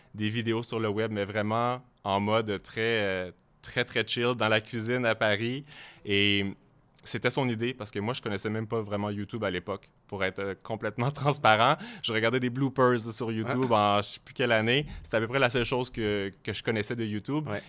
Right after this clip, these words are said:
Speaker 1: Et il m'a dit, « Non, » il dit, « T'as tellement cette passion de la cuisine, t'aimes tellement ça. » Il dit, « Tu devrais partager, euh, cette passion-là, puis on pourrait faire des vidéos ensemble. » Il dit, « Moi, je pourrais te filmer, je pourrais faire le montage. »
Speaker 2: Il a
Speaker 1: Puis
Speaker 2: vu juste.
Speaker 1: il a vu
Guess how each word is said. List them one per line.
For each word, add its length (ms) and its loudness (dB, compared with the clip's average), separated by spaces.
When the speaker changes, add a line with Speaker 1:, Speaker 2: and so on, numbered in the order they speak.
Speaker 1:
Et 80 -2
il 40 2
m'a 100 0
dit, « 120 -4
Non, » 200 2
il 40 0
dit, « 100 -12
T'as 100 -4
tellement 200 -2
cette 220 -8
passion 320 4
de 60 -4
la 100 0
cuisine, 440 -6
t'aimes 180 -4
tellement 340 -4
ça. » 160 -6
Il 60 -6
dit, « 120 -12
Tu 60 -6
devrais 280 -2
partager, 800 -4
euh, 340 4
cette 200 -8
passion-là, 380 -2
puis 80 -6
on 40 -2
pourrait 160 -6
faire 180 -2
des 120 -4
vidéos 320 -2
ensemble. » 380 -4
Il 20 -8
dit, « 80 -6
Moi, 100 -4
je 80 -14
pourrais 180 -10
te 60 -12
filmer, 580 -4
je 60 -20
pourrais 120 -16
faire 140 -2
le 80 -2
montage. » 640 -4
Speaker 2:
Il 40 -4
a 40 -4
Speaker 1:
Puis 180 -8
Speaker 2:
vu 80 -6
juste. 420 -6
Speaker 1:
il 80 0
a 60 4
vu 340 -2